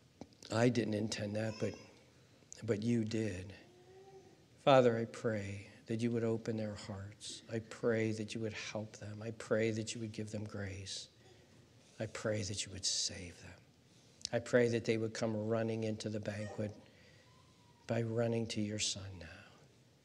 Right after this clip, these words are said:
And Father, for those of us who are believers, I pray that you will help us to truly this week believe that Jesus tells the truth.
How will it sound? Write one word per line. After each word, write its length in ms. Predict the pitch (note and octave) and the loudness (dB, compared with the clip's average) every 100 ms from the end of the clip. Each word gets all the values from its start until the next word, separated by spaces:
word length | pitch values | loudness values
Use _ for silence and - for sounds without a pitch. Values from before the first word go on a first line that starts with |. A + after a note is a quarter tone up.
| - - - - - | -20 -20 -20 -20 -8
And 100 | A#2 | 8
Father, 280 | D3 C#3 C#3 | 12 12 12
for 140 | C#3 | 12
those 340 | B2+ C3 C3 B2+ | 12 12 10 6
of 100 | A#2+ | 4
us 200 | A#2 - | 4 4
who 120 | A#2+ | 2
are 100 | A2 | 4
believers, 640 | A#2 A2+ A2+ G#2+ A2 G#2+ | 4 4 2 0 -2 -2
I 120 | A2 | -2
pray 360 | A2 - A#2 A#2 | -2 2 4 4
that 100 | A2+ | 2
you 160 | A#2 A#2 | 0 0
will 80 | |
help 280 | G2+ A2 G#2+ | 0 -2 -2
us 340 | G#2+ G2 - - - - - - - - - | -4 -4 -8 -10 -20 -20 -20 -20 -20 -20 -4
to 160 | - C3 | 0 2
truly 920 | - - - C#3 D3 D3+ E3 D#3+ D3+ | 2 0 4 6 6 8 6 6 4
this 340 | B2 B2 - | 4 2 2
week 540 | B2 A2+ A2 G#2 - - - - - A2 | 2 2 2 -2 -8 -18 -20 -20 -10 -2
believe 1040 | C#3 B2+ B2 C3 C#3 B2+ G#2+ G#2 G2+ - - | 4 6 8 8 8 8 6 4 2 -4 -2
that 200 | G#2+ G#2 | 0 2
Jesus 880 | G2+ A#2+ A2 G#2+ G#2+ G#2 - - - - - | 2 2 2 0 -2 -2 -2 -4 -10 -20 -12
tells 400 | - G#2 G2+ - | -4 -4 -4 -6
the 120 | G#2+ | -8
truth. 560 | - - F2 F2 - | -6 -6 -6 -10 -16